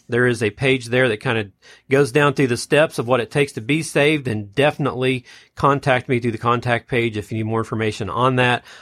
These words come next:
I would be more than happy to pray with you and come alongside you in your walk with Christ as you endeavor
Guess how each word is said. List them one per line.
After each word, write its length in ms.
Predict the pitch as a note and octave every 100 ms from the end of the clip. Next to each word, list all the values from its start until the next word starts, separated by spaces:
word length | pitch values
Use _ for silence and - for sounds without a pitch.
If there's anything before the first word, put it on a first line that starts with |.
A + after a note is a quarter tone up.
| -
I 60 | A#2+
would 100 | A2
be 60 |
more 220 | A2 A#2+ A#2+
than 140 | A2+
happy 340 | A2 A#2+ A#2
to 40 | G2+
pray 240 | - C#3+
with 240 | C3+ C3 C#3
you 280 | C3 C3 - - - -
and 400 | A2 G#2 G#2+ G#2 _ _
come 140 | - C#3+
alongside 640 | D3 C#3+ - C3 C3 G#2
you 160 | A2 G2+
in 100 | G2
your 120 | G2+
walk 260 | G#2+ G#2+ A#2+
with 140 | G2+
Christ 480 | - B2 A#2 A2 G2+
as 160 | G#2+
you 80 | A2
endeavor 520 | A2 G#2+ B2+ A2 G#2+